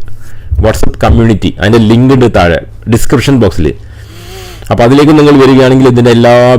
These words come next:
വീഡിയോകളും കാണാം. കാരണം YouTube-ൽ വീഡിയോ ഇടാൻ പറ്റില്ലല്ലോ. അപ്പോൾ അത് ശ്ര-, ശ്രദ്ധിക്കുക. പിന്നെ ഓരോന്ന് വ-, ഓരോ ആൾക്കാർ വന്നിട്ട്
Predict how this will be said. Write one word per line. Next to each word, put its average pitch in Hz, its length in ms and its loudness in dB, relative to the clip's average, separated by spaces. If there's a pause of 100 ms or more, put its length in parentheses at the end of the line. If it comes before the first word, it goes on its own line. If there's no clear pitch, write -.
വീഡിയോകളും 107 440 2
കാണാം. 76 240 -2 (120)
കാരണം 107 280 2
YouTube-ൽ 135 420 2
വീഡിയോ 127 180 2
ഇടാൻ 120 180 2
പറ്റില്ലല്ലോ. 87 420 -2 (600)
അപ്പോൾ 110 200 0 (520)
അത് 120 160 0
ശ്ര-, 117 200 0
ശ്രദ്ധിക്കുക. 120 480 0
പിന്നെ 131 200 0 (540)
ഓരോന്ന് 143 440 4
വ-, 143 140 2 (140)
ഓരോ 139 160 4 (120)
ആൾക്കാർ 143 300 2
വന്നിട്ട് 135 340 0